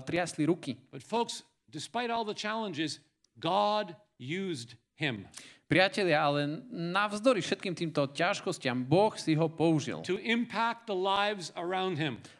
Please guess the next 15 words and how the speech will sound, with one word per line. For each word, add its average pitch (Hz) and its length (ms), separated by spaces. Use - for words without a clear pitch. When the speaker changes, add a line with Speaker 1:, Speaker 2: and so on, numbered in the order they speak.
Speaker 1:
aby 156 240
ovplyvnil 220 640
životy 196 320
ľudí 170 320
okolo 170 400
neho. 143 320
Speaker 2:
Did 202 160
he 214 80
change 262 320
the 233 160
whole 277 240
world? 330 400
Speaker 1:
Zmenil 208 320
celý 226 160
svet? 254 480